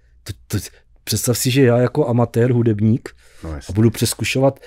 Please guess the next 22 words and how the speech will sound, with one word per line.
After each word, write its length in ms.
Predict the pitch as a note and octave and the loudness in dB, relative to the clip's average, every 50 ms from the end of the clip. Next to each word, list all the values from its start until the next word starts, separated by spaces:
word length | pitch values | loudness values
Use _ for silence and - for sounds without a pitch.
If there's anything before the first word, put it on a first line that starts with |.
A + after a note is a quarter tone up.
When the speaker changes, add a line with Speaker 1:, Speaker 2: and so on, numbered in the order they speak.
| - _ - | -20 _ -16
Speaker 1:
zpěvačku 540 | - - - A#2 A2 A#2 A2+ - - - C3 | -14 -4 0 0 0 0 -2 -4 -2 -4 -4
z 60 | - | -2
konzervatoře, 720 | - B2+ A2 A2 G2+ A2+ A#2 A2+ A2 A2 - A#2 G#2+ B2 A#2 | 0 0 0 2 2 0 0 0 -2 -2 0 0 0 2 2
kde 120 | A#2 A#2 | 0 -2
se 160 | - - A#2 | -4 -4 -4
dostali 420 | A2+ A#2+ - - - B2+ C3+ C3+ - - - - _ - | -4 -4 -6 -4 -2 -2 0 -2 -4 -4 -18 -20 _ -4
jenom 240 | G#2+ A2+ B2 B2+ | 0 0 0 0
tři 320 | A#2 - - - C#3 C#3 - - - - - _ | 0 -2 0 2 2 2 2 -2 -20 -20 -20 _
z 100 | - - | -14 -10
celé 280 | - - B2 B2+ C3+ C#3 | -2 0 2 4 4 2
republiky 540 | C3 A#2 - B2 A#2+ A#2+ A#2+ A#2 - C#3 C3 | 2 0 -2 -2 0 0 0 0 2 2 2
do 120 | B2 A#2 | 2 2
ročníku. 680 | A#2 A2+ - - A#2 A2+ A2 G#2+ - A#2+ A#2 D3+ E3+ - - - _ _ - _ _ _ _ _ - | 2 0 -2 -2 0 0 0 0 0 -2 -4 -4 -4 -8 -20 -20 _ _ -20 _ _ _ _ _ -6
To 100 | G#2+ G#2 | -4 -2
bylo 160 | A#2 C3+ C3 | 0 0 0
těžce 380 | - - A#2+ - - - C#3+ | 0 -2 -2 -2 0 0 0
výběrový 720 | C#3 C#3 C3 B2 C3 C3 A2+ A#2 A2+ F#2+ G#2+ G2+ B2 F3 - | 2 2 2 4 4 4 4 2 -2 0 0 0 0 -2 -2
a 40 | - F#2+ | -2 -2
ona 180 | G2+ G#2+ A#2 | 0 0 0
byla 180 | A2+ A#2 B2 B2+ | 2 2 2 2
ve 80 | C3 B2+ | 2 0
čtvrťáku. 640 | - - - D3 - - F#2+ E2+ - - - | -6 -6 -8 -8 -6 -6 -8 -10 -10 -14 -20